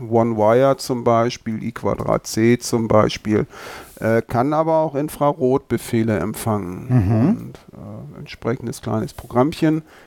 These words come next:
Speaker 1: kleines Modul
Speaker 2: Ja.
Speaker 1: in der F A E M-Software sorgt dafür, dass diese, äh, Kommandosequenzen auch von meiner, äh, Infrarotfernbedienung, äh, auch um-, entsprechend umgesetzt werden, um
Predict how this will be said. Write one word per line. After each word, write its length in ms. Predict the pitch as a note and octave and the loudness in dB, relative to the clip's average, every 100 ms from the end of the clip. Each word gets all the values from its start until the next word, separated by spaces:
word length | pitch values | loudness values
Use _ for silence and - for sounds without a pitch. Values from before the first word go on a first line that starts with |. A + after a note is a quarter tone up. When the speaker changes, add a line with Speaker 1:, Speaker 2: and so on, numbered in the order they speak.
| - | -8
Speaker 1:
kleines 360 | - G#2+ A2 - | 2 2 2 2
Modul 600 | A#2 G2+ A2+ E3+ C4 C4 - - - | 0 2 4 6 4 2 -6 -16 -4
Speaker 2:
Ja. 240 | A2+ A2 | 0 2
Speaker 1:
in 140 | B2+ A#2+ | 2 4
der 200 | A#2+ F#2+ | 4 4
F 160 | A#2+ - | 2 2
A 160 | A#2 | 2
E 100 | A2 | 2
M-Software 800 | G2 C#3 F#3 D#3 D#3+ - C#3+ C3 | 2 0 -2 -2 -2 -2 0 0
sorgt 380 | A#2 A#2 A#2+ - | 2 0 0 2
dafür, 640 | C3 - B2+ B2+ B2+ B2+ B2+ | 0 0 0 4 6 4 0
dass 200 | A2 A2 | -4 -4
diese, 500 | - A2+ A2+ G#2+ A#2 - _ _ _ _ _ _ _ - - | -6 -6 2 2 2 -4 _ _ _ _ _ _ _ -16 -8
äh, 340 | A2+ A2 G#2+ A#2+ - _ - | -4 -2 -2 -4 -12 _ -8
Kommandosequenzen 1400 | - A2+ B2 C#3+ C#3 C3+ - - B2+ B2 - C3 A#2+ A#2 A#2 A#2 A2 | -4 2 4 4 4 2 0 2 4 4 -2 -2 0 0 -2 -6 -10
auch 260 | - A#2+ A#2 | -4 -2 0
von 300 | - A#2 A2+ | 0 0 0
meiner, 360 | A2+ G#2+ G#2+ G2+ - | 2 2 2 0 -4
äh, 280 | - - - | -10 -8 -6
Infrarotfernbedienung, 1300 | - - G#2 A2+ D3+ - B2+ B2 A#2+ A#2 A#2 A2+ A#2 | -6 -2 2 4 4 6 4 4 0 0 2 2 0
äh, 40 | - | -4
auch 960 | - G2+ A2+ A2 - E2+ G#2+ A2 - | -4 -2 -2 -2 0 4 4 4 -4
um-, 260 | - A#2+ A#2 | -2 0 2
entsprechend 480 | A2+ - A#2+ G#2+ F2+ | 0 2 2 4 2
umgesetzt 640 | A#2 A#2 G#2 A2 - G#2+ | 2 2 2 0 0 2
werden, 260 | G#2+ G#2+ | 2 2
um 280 | F#2 G#2+ G2+ | -2 -8 -10